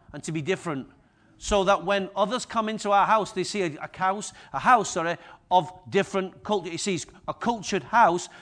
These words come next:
but it sees a house with a distinct culture. So you're, we are faces without races. Amen? We are faces without races. We, we all know,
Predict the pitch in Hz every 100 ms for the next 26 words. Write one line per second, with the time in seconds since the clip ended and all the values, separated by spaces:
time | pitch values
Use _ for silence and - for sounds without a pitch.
0 | - - 185 160 - 196 170 202 233 -
1 | 175 160 160 156 - 196 156 160 135 -
2 | 113 - _ _ - - - - _ _
3 | - _ _ - - 220 196 202 196 190
4 | - 214 202 - 220 240 - 240 220 -
5 | 202 208 202 190 190 - 151 123 - -
6 | _ _ _ - - _ _ _ _ _
7 | _ _ 160 175 202 233 220 - _ _
8 | _ - - 185 175 - 226 233 240 175
9 | 202 196 190 - 190 196 - 165 117 -
10 | - - - - - - 160 196 175 -
11 | 196 208 254 277 262 294 294 131 -